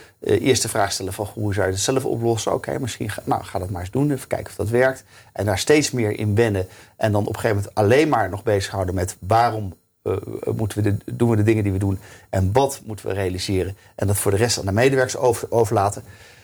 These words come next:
Eh, vanuit H R kun je ontzettend werken aan management development. Dat echt op de agenda zetten. Zeker op het moment dat je ziet dat je nog zwak management hebt die zit te micromanagen of die in een angstcultuur leeft.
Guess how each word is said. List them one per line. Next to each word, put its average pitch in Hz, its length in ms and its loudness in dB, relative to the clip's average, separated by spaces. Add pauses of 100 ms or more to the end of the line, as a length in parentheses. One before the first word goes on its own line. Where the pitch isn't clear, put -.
(380)
Eh, 110 400 6
vanuit 131 300 2
H 117 320 4
R 135 60 0
kun 131 140 -8
je 117 140 -4
ontzettend 139 380 2
werken 104 320 2
aan 107 80 -4
management 113 360 0
development. 143 680 0
Dat 127 320 2
echt - 200 -4
op 123 120 -8
de 123 60 0
agenda 117 340 0
zetten. 110 380 0 (240)
Zeker 139 260 4
op 139 60 -8
het 120 100 -8
moment 104 200 0
dat 101 140 -2
je 107 80 -4
ziet 113 200 2
dat 98 160 0
je - 60 -10
nog - 160 -2
zwak - 440 0 (240)
management 117 460 0
hebt 104 300 2
die 101 220 0
zit 101 240 -4
te 104 120 -2
micromanagen 107 600 0
of 104 100 -10
die 107 160 -2
in 95 80 2
een 95 100 0
angstcultuur 113 560 0
leeft. 92 340 0